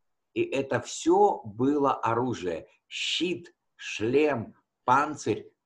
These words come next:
тоже называлось оружие. Оружие защищающее и оружие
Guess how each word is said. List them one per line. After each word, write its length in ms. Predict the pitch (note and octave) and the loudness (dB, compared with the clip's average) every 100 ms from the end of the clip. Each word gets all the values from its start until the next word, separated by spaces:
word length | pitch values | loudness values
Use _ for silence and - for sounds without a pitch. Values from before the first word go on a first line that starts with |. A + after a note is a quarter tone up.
| _ | _
тоже 560 | A2 A2+ D3+ B2+ A#2+ - - | -2 2 2 0 -6 -8 -14
называлось 1000 | F#2 F2 E2+ D2+ G2 A#2 A2+ G#2 - - _ _ _ - | -12 -10 -10 -4 -2 0 -2 -6 -12 -20 _ _ _ -14
оружие. 640 | - B2 B2+ - C#2+ A#2+ _ _ _ - | -6 -4 -4 -6 -12 -16 _ _ _ -10
Оружие 680 | E2 A2+ E3+ C3 C#3 B2 - _ - | -6 -2 0 0 -2 -4 -12 _ -10
защищающее 1000 | G2 F#2+ G#2 - G2+ D#2+ C#2+ - A#1 _ _ _ | -10 -8 -12 -6 -6 -6 -10 -16 -18 _ _ _
и 120 | B2+ - | -8 -6
оружие 720 | D#2+ D#2+ B2 C3+ B2+ B2 | -6 -6 -6 -4 -2 -2